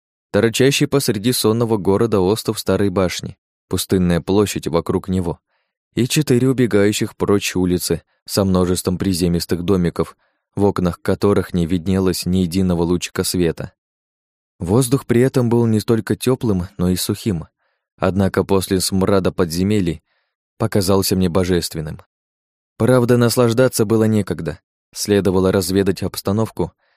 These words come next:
и понять, в какой же именно мир меня угораздило попасть.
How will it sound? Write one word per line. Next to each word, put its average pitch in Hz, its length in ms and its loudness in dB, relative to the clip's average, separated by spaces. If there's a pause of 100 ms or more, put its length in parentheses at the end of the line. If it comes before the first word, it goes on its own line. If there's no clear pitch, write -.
(140)
и 110 100 0
понять, 110 440 2
в - 80 -16
какой 95 300 2
же 92 120 0
именно 90 300 2
мир 95 280 2
меня 87 220 2
угораздило 90 600 0
попасть. - 580 -4